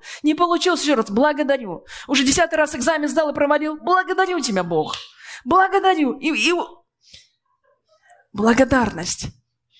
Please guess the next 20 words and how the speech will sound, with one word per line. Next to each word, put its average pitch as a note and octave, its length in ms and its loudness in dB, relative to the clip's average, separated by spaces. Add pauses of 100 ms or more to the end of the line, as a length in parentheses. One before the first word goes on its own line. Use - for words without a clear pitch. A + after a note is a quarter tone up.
(340)
Благодарность A3 800 4
притягивает B3 720 2
к - 40 -2
себе F3+ 400 0 (280)
полноту A#3+ 540 0
времени. G#3 680 0 (380)
Как D#4 220 2
войти D4 420 2
в - 100 -6
полноту B3 480 2
времени C#4 460 2
Божьего, G#3 400 2
чтобы G#3 260 0
Бог A3+ 80 -4
наконец-таки A3+ 420 0
ответил A3+ 500 0
мне? F#3+ 320 0 (260)
Нужно C#4 300 2
благодарить. C#4+ 880 -2
Аминь. D4 580 -2